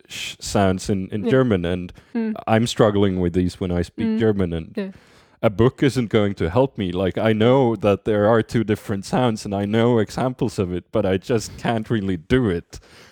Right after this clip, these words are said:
Speaker 1: So, so I've, I've given up trying. But I, I
Speaker 2: Yeah.
Speaker 1: think if you, if you speak long enough, often enough,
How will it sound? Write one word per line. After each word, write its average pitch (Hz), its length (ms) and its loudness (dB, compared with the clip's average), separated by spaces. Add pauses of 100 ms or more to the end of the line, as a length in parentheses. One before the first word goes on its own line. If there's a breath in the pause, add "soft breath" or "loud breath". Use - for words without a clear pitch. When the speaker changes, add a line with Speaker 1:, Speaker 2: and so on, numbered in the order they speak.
(360 soft breath)
Speaker 1:
So, - 140 2 (140)
so - 180 2 (120)
I've, - 300 0
I've 117 240 2
given 131 360 2
up 110 180 0
trying. 107 600 0
But 104 320 2
I, 113 240 2
I 117 140 -2
Speaker 2:
Yeah. 233 140 0
Speaker 1:
think 127 240 -4
if 120 320 -6
you, 110 300 -4
if 110 240 -6
you 104 180 -4
speak - 380 -4 (240)
long 117 340 2
enough, 110 480 -2
often 110 360 0
enough, 104 500 -2